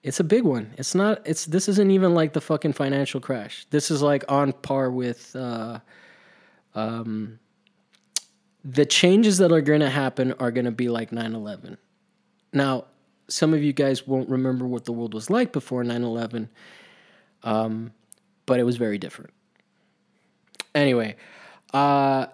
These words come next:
I guess I'm gonna say it. If you'd like to pay, ah, if you'd like to help us pay our guest and produce the show, you can go to patreon dot com slash what's my thesis.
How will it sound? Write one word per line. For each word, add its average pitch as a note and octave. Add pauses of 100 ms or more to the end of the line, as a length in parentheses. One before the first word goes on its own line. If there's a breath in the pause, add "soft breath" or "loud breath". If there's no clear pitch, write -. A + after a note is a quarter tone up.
(640)
I C#3
guess D3+
I'm D3+
gonna C3+
say A#2
it. - (240)
If -
you'd D3+
like D3+
to D#3+
pay, D3+ (1080 loud breath)
ah, D#3 (300 loud breath)
if C#3
you'd D3
like D3
to D#3
help D3
us C#3
pay C3
our C#3+
guest A2 (260)
and D3
produce D#3+
the E3
show, - (1400)
you C3+
can C3
go B2+
to A#2+
patreon D3
dot C#3
com A#2+
slash -
what's A2+
my C3+
thesis. G#2+